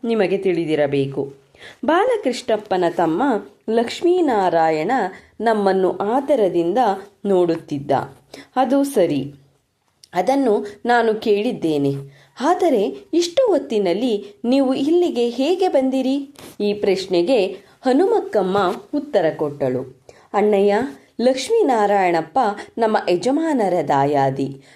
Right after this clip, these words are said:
ದುಃಖದಲ್ಲಿ ಮುಳುಗಿ ದಿಕ್ಕುಗಾಣದೆ ಕುಳಿತಿದ್ದ ನನ್ನನ್ನು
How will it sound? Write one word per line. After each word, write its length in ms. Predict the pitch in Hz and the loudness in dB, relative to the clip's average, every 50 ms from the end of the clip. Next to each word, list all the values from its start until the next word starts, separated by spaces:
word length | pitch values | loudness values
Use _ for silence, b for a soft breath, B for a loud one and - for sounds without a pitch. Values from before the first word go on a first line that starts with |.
| B B 240 214 | B B -2 0
ದುಃಖದಲ್ಲಿ 680 | 359 370 370 - 494 415 285 262 226 214 208 202 196 | 0 0 2 0 0 2 2 2 2 2 2 2 2
ಮುಳುಗಿ 680 | 185 196 196 185 180 175 175 175 240 240 185 196 B B B B - 190 196 | 2 2 2 4 4 2 2 0 -2 -2 -2 -4 B B B B -8 -4 -2
ದಿಕ್ಕುಗಾಣದೆ 800 | 339 392 381 - 285 226 185 175 180 170 175 233 320 330 240 240 | -2 -2 0 0 0 0 2 2 2 2 2 0 0 0 0 -2
ಕುಳಿತಿದ್ದ 560 | 226 - 202 185 175 175 - 185 160 135 139 165 160 151 | -2 0 0 0 0 -2 -4 -6 -6 -2 -2 0 0 0
ನನ್ನನ್ನು 920 | 147 - 196 208 196 214 262 311 311 254 196 170 202 220 208 170 180 208 | 0 0 0 0 0 2 2 2 2 2 0 0 0 0 0 0 0 -4